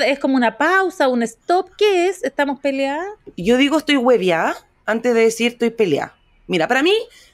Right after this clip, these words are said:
Speaker 2: hay tres grados de cosas, ¿ya?
Speaker 1: Dale.
Speaker 2: Está lo relevante, lo importante y lo urgente.
Speaker 1: Mira.
Speaker 2: Ujú.
Speaker 1: Ujú.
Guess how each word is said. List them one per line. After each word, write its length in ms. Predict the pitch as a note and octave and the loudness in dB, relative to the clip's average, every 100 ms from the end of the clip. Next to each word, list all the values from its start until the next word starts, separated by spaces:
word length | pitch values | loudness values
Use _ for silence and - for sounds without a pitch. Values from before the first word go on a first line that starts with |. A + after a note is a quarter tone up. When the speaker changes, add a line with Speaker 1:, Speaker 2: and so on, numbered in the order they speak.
| - | -4
Speaker 2:
hay 100 | C4+ | -4
tres 200 | - F#4+ A4+ | 0 0 2
grados 240 | A#4 A4+ G4+ | 2 2 2
de 60 | |
cosas, 300 | E3 D3+ A#2 - | 0 -4 -10 -14
¿ya? 220 | - G#3 E3+ | -4 -2 0
Speaker 1:
Dale. 260 | E3 A#2+ B2 | -2 -2 -6
Speaker 2:
Está 220 | - G3 | -2 0
lo 160 | E3+ | 2
relevante, 720 | G3+ E4+ F4 F#4 G4 F#4 F4+ F4 | 2 2 2 2 0 -2 -2 0
lo 120 | C4 | -2
importante 760 | C4 B3 B3 F#4+ G4 F#4 F#4 G#4+ | -2 -2 -2 0 -2 0 0 2
y 100 | C#4 | 0
lo 80 | C4+ | 0
urgente. 680 | A#3+ - D3 C3 - A#2 A2+ _ _ - | -2 -4 -4 -4 -6 -12 -12 _ _ -14
Speaker 1:
Mira. 640 | D#3 D3 C#3+ E3+ D#4+ G4+ G4+ G#4 A4+ C5 C#5+ _ _ _ G3+ | -10 -8 -8 -6 -4 -2 -4 -4 -6 -8 -12 _ _ _ -4
Speaker 2:
Ujú. 100 | A#3 B3+ D4+ | 0 2 4
Speaker 1:
Ujú. 80 | E4+ | 2